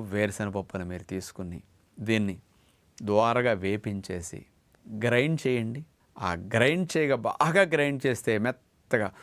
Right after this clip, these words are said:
ఊరికి ఒక మాదిరి గ్రైండ్ చేస్తే పౌడర్లు అవుతాయి, ఎక్కువసేపు గ్రైండ్ చేస్తే పేస్ట్లు అయిపోతాయి. ఆ పేస్టే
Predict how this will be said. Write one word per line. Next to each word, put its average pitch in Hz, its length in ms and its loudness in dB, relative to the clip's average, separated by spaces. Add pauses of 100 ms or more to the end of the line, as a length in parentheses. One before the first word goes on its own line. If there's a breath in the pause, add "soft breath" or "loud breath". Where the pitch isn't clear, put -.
(200 loud breath)
ఊరికి 131 220 2
ఒక 127 100 -2
మాదిరి 156 420 2
గ్రైండ్ 156 260 0
చేస్తే 160 220 0
పౌడర్లు 139 480 2
అవుతాయి, 98 280 -2 (340 soft breath)
ఎక్కువసేపు 202 640 4
గ్రైండ్ 175 280 4
చేస్తే 175 260 2 (260)
పేస్ట్లు 135 420 4
అయిపోతాయి. 90 440 -4 (440 soft breath)
ఆ 98 80 -2 (140)
పేస్టే 123 380 2